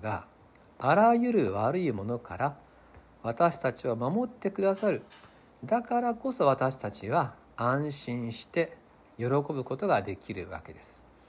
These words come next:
ですから、現実でいろいろとしんどいこと、不安なこと、たくさんあったとしても、私たちを覆ってくださる神様に目を留めるとき、やっ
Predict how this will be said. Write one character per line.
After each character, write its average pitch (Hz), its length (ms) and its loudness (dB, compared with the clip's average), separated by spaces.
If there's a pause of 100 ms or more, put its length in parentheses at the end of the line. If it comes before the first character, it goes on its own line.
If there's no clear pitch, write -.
(1500)
で 208 120 4
す 202 60 -2
か 180 100 6
ら、 147 260 4 (280)
現 170 320 4
実 196 320 -2
で 156 360 4
い 143 80 -6
ろ 165 100 2
い 170 60 2
ろ 175 100 4
と 160 320 2
し 143 240 -4
ん 147 220 -2
ど 143 80 2
い 123 100 0
こ - 140 -10
と、 82 160 -10
不 110 300 -6
安 135 300 0
な 117 120 0
こ 110 180 -12
と、 117 300 -4 (400)
た 110 100 -8
く - 100 -14
さ 202 180 0
ん 143 140 2
あ 180 60 4
っ 196 100 0
た - 80 -4
と 113 140 -4
し - 120 -10
て - 120 -8
も、 135 300 -2 (560)
私 208 320 2
た 170 140 0
ち - 200 -8
を 120 260 0
覆 175 300 4
っ - 20 -4
て - 360 -2
く 208 140 -2
だ 202 160 4
さ 196 200 0
る 135 200 0
神 226 280 -2
様 147 380 -2
に 107 140 -6
目 113 180 -2
を 131 120 0
留 113 240 -6
め 135 60 0
る 151 80 -4
と 143 160 -6
き、 139 200 -4
や 92 60 -6
っ - 20 -16